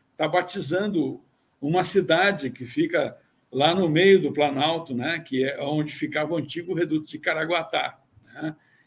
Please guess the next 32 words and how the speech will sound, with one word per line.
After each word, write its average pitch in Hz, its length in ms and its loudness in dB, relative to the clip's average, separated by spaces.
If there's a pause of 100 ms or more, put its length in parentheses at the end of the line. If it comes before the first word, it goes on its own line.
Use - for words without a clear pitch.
(120)
E 143 300 -12
também 135 300 -4
tinha 170 160 -2
outros 180 300 -2
redutos 151 380 -2
ali 143 180 -2
próximos, 120 600 -4
né? 151 200 -6 (400)
Então, 127 340 -4
assim, 156 540 -4 (500)
logo 214 400 4
no 214 100 2
lugar 180 420 6
onde 165 200 -2
tem 156 120 0
a 151 40 2
população 156 760 -2 (260)
cabocla 143 640 0
que - 140 -6
mais 151 280 0
foi 180 340 2 (300)
perseguida 151 1040 2
e, 120 320 -2
e 117 200 -6
combatida 151 800 0 (340)
pelas 139 320 0
forças 160 360 2
policiais 143 640 -2
e 135 40 -4
pelo 143 220 0
exército 131 580 -2
aqui, 170 360 -6